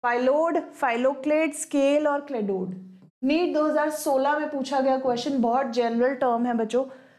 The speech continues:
generally हमें डिफरेंस पता होना चाहिए phyllodes and phylloclades में। Fifteen seconds, hurry up।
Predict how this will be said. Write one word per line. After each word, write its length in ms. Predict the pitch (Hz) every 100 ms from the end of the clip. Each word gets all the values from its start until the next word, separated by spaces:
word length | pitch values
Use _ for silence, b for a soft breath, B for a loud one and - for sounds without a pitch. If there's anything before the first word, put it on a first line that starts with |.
| B _ _ _ _ _
generally 500 | 196 254 262 285 294
हमें 400 | 285 285 320 - 202
डिफरेंस 440 | 262 262 339 320 -
पता 180 | 285 269
होना 220 | 262 262
चाहिए 260 | 262 285 285
phyllodes 580 | 285 240 240 254 269 254
and 140 | 262
phylloclades 640 | 262 214 220 233 220 202 185
में। 120 | 180 - b b _ _ -
Fifteen 400 | 320 - 359 359
seconds, 340 | 330 302 311 277
hurry 200 | 277
up। 60 | 269